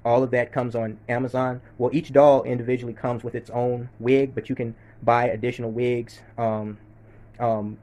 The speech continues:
each doll usually comes with, like, one little skimpy piece of lingerie. Um, but, uh, you know, if you wanna, like,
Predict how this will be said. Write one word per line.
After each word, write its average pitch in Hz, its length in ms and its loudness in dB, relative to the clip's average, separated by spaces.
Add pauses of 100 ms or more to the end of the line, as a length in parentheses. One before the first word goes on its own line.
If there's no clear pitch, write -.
each 127 220 -4
doll 123 280 4
usually 123 340 -2
comes 120 240 -4
with, 98 100 -10
like, 113 120 0
one 117 300 -4 (100)
little 117 200 -2
skimpy 123 320 -6
piece 123 240 -6
of 107 100 -8
lingerie. 120 560 -2 (320)
Um, 110 360 0 (760)
but, 113 320 2 (260)
uh, 113 280 -2 (100)
you 123 100 -4
know, 110 260 -4
if - 160 -2
you 123 320 -2
wanna, 123 220 -2
like, 113 200 -4